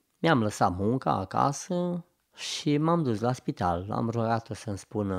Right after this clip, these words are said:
unde, la ce salon, la ce spital și m-am dus la el la spital. Când am mers la el acolo, era și el și prietena lângă el.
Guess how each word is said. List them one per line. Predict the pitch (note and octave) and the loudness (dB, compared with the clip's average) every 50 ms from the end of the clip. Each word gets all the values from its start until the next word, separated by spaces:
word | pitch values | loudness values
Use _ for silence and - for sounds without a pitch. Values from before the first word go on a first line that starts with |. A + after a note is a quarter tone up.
| F2+ | -2
unde, | F2+ F2 F2 F2+ F#2 F#2+ G2 F#2+ F#2+ F#2 | -2 -4 -4 -4 -4 -4 -4 -2 -2 -2
la | F2+ F2+ F#2+ | -4 -4 -6
ce | - - G#2+ | -8 -10 -10
salon, | - - - F2+ F2+ F#2 G2 G2+ F#2+ | -8 -4 -2 -2 0 2 0 0 0
la | F2+ F#2 | -4 -6
ce | F#2+ - G2 | -8 -8 -10
spital | F#2+ - - - - - - A2 B2 C#3 D#3 F#3 F#3 - _ _ _ _ _ _ | -10 -10 -10 -12 -10 -4 0 2 2 2 2 0 -4 -10 _ _ _ _ _ _
și | - - - - - - D#3 C#3+ C#3+ C#3+ C#3+ C#3+ C#3+ D3+ - - | -14 -10 -8 -8 -6 -4 -4 -2 -2 -2 -2 -2 -4 -6 -4 2
m-am | E3 F3 F#3 | 2 4 4
dus | E3 E3 C#3 - - | 4 2 -2 -2 -2
la | D3 D3+ | -2 0
el | C#3+ C#3 | 0 2
la | C3+ B2 | 0 0
spital. | B2 - - - C3+ - F#2 F2+ F#2 - _ _ _ - - - - - - - _ _ - | -2 -2 -6 -8 -6 -6 -6 -6 -6 -10 _ _ _ -20 -20 -20 -20 -20 -20 -20 _ _ -16
Când | - - - C3 A#2+ A2+ | -6 -2 0 2 4 4
am | A2 G#2 | 4 4
mers | G#2+ G#2+ G#2+ - - | 4 2 0 -2 -2
la | G#2 G2 | -2 -2
el | G2 G2 F#2 | 0 0 -2
acolo, | F#2 F2+ - - E3 E3+ F3 F3 F3+ F3 F3 F3 E3+ E3+ D#3+ | -4 -4 -2 0 2 4 4 4 4 4 4 2 2 0 0
era | C#3+ C#3 C#3 C3+ C3+ C3 | 0 2 2 2 2 2
și | C3 - - - C#3 | 0 0 -2 0 2
el | D3 D3+ D#3 D3+ | 2 2 2 2
și | C#3 - - - D3 | -2 -4 -4 -4 -4
prietena | C#3+ - C3 A#2 A2+ A#2 A#2+ B2 C3 B2+ B2+ C3+ C3 B2+ C3 C3 | -4 -4 -2 0 0 0 2 0 0 0 0 0 0 -2 -4 -4
lângă | B2+ C3+ C3+ C#3 | -2 -2 -2 0
el. | C3+ A#2 G2 F#2+ F#2+ G2 | 0 0 -2 -2 -6 -10